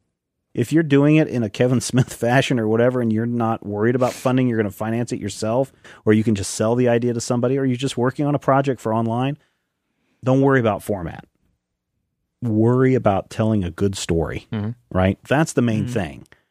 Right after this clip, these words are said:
Speaker 1: Even though you can follow format specifically, "Well, I formatted it correctly. Why won't you give me a million dollars?" You gotta
Speaker 2: Right,
Speaker 1: have a story
Speaker 2: right.
Speaker 1: that's
Speaker 3: Right.
Speaker 1: interesting, right?
Speaker 3: Yeah,
Speaker 1: It has to
Speaker 3: of
Speaker 1: have
Speaker 3: course.
Speaker 1: characters that appeal to an audience or appeal to somebody,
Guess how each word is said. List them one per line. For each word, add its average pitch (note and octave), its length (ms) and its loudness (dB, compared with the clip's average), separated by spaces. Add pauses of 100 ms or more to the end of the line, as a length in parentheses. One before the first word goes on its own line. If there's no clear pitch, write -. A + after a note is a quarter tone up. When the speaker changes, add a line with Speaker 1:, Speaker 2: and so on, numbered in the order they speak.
(200)
Speaker 1:
Even E3+ 180 0
though G#3 60 2
you F#3+ 120 0
can D#3+ 120 0
follow D3 240 2
format C#3 500 2
specifically, C#3+ 500 0
"Well, C#3+ 160 2
I D#3 80 2
formatted E3+ 460 0
it D#3 80 -4
correctly. G#3+ 340 0
Why D#3 180 2
won't A#3+ 240 0
you E3+ 60 -8
give F3+ 140 0
me F#3+ 80 2
a F3 40 2
million F3 200 2
dollars?" E3+ 300 2 (640)
You C3+ 100 -2
gotta D3 140 2
Speaker 2:
Right, B2 80 0
Speaker 1:
have D3 140 2
a C3 40 4
story B2 300 2
Speaker 2:
right. G2+ 80 -2
Speaker 1:
that's G#2 120 -2
Speaker 3:
Right. G#2 80 2
Speaker 1:
interesting, F2+ 420 -6
right? F2+ 380 -6
Speaker 3:
Yeah, D2+ 240 -4
Speaker 1:
It A2 140 0
has A#2+ 260 -2
to B2 60 -2
Speaker 3:
of G#2+ 80 0
Speaker 1:
have A2+ 120 0
Speaker 3:
course. - 140 -8
Speaker 1:
characters A#2 560 2
that G#2 120 0
appeal B2 540 2
to G#2 200 -2
an F2 60 -4
audience A#2 460 0
or E2+ 80 -10
appeal A2+ 320 -6
to - 120 -8
somebody, A2 580 0